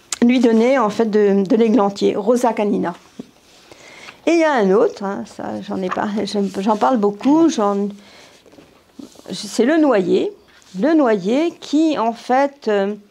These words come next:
est un très bon bourgeon qu'on devrait prendre tous, hein, je pense, à un, à une période donnée, parce qu'en fait, il intervient sur la flore intestinale. Moi, j'appelle ça un eubiotique, c'est-à-dire qui,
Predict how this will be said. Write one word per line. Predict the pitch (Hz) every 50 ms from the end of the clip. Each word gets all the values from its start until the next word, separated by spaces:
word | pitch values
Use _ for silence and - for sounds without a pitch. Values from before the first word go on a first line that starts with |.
| _ _ _ _ - - - - _ _ -
est | - 233 233
un | 240 233 214
très | 208 - 320 302
bon | 269 285 285
bourgeon | 262 214 214 202 190 175 214 254 285 302 285
qu'on | 285 233 226
devrait | 208 202 202 202 202 196
prendre | 202 - 220 208 196 185 - - _ _ - -
tous, | - 285 370 415 - - -
hein, | - 220 202
je | - 196
pense, | - - - - 285 269 -
à | 196
un, | 175 180 - - - - - - - - 175 175 - -
à | 220
une | 202 196
période | 202 208 202 214 240 240 208
donnée, | 208 202 202 202 226 277 - - - - - - - _
parce | - - 240 247
qu'en | - 285 311 302 269 247
fait, | 247 285 285 285
il | 240 226
intervient | 226 226 240 240 254 285 302 302
sur | 302 - 226
la | 196 202
flore | - - 294 294 277
intestinale. | 247 233 254 240 240 - - 226 202 170 151 165 196 185 - _ _ _ _ _ _ _ _ _ - - - _ _ _ _ _ _ _ _ _ _
Moi, | 190
j'appelle | 190 208 202 214 208
ça | - 269 220
un | 208 202 220
eubiotique, | 262 311 262 226 240 233 233 - - 269 277 -
c'est-à-dire | - - 214 208 202 196 190 214 262 302 302 - _
qui, | - - 247 262 262